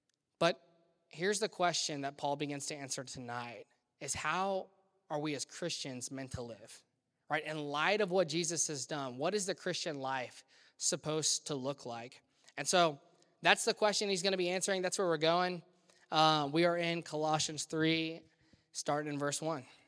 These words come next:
And I'll read our first few verses, and then we'll, we'll unpack it up. All right.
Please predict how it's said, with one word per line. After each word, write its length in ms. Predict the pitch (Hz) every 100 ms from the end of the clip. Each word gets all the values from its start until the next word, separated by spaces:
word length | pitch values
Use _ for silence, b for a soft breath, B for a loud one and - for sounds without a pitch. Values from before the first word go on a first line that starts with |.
| -
And 120 | 135
I'll 100 | 127
read 340 | 135 139 139 135 B - _
our 100 | 143
first 300 | 135 147 135
few 120 | - 135
verses, 420 | 131 135 135 117
and 120 | 123
then 100 | 123
we'll, 160 | 120 117 _ b b b b -
we'll 240 | 123 123
unpack 380 | 123 - 120 -
it 60 |
up. 180 | 143 127 - _ _ _ - _ _ _ - -
All 60 | 151
right. 220 | 143